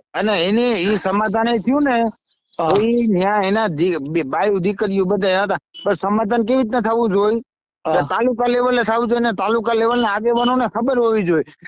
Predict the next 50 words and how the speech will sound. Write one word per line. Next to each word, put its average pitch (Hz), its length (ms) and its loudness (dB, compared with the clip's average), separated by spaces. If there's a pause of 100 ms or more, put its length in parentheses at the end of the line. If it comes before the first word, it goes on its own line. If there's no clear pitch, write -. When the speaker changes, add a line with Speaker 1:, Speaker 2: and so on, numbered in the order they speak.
Speaker 1:
ઈ 214 140 2
જ્યારે 190 320 0
એની 220 220 2
એની 254 180 4
વાત 196 180 2
Speaker 2:
હા. 147 80 0
Speaker 1:
કરતા 247 320 -2
હતા 277 120 0
ને 254 120 2
Speaker 2:
અરે 247 160 0
નાની 226 240 2
Speaker 1:
એટલે 254 220 4
Speaker 2:
વયે 240 140 4
એવી 294 100 2
વાત 269 200 2
છે, 269 120 0
કોઈ 254 160 2
વાઘ 208 200 0
વગર 233 340 0
છોકરાનો 233 520 0
વાઘ, 226 220 2
Speaker 1:
હા, 208 60 0
Speaker 2:
છોકરાના 277 460 2
Speaker 1:
હા. - 80 2
Speaker 2:
હગાવાલા 220 440 2
બધા 214 200 0
Speaker 1:
અને 220 180 2
Speaker 2:
ઊભા 220 200 2
થઈ - 160 2
Speaker 1:
ઉપર 196 100 0
Speaker 2:
ગયા. 214 100 0
Speaker 1:
વાઘ, 220 480 0
વાઘ 208 220 2
Speaker 2:
અને 240 100 2
એ, 247 120 2
Speaker 1:
વગરના 247 300 2
Speaker 2:
એના 233 120 2
કોઈ 254 100 0
મા 226 240 2
બાપ 233 220 0
છે, 240 180 0
કોણ 233 340 0
છે, 233 140 0
કાંઈ 214 280 0
ખબર 233 300 0
નથી 233 180 2
કોણ 220 240 0
આવ્યા 196 220 0
હતા 160 140 -2
મારવા. 143 280 -2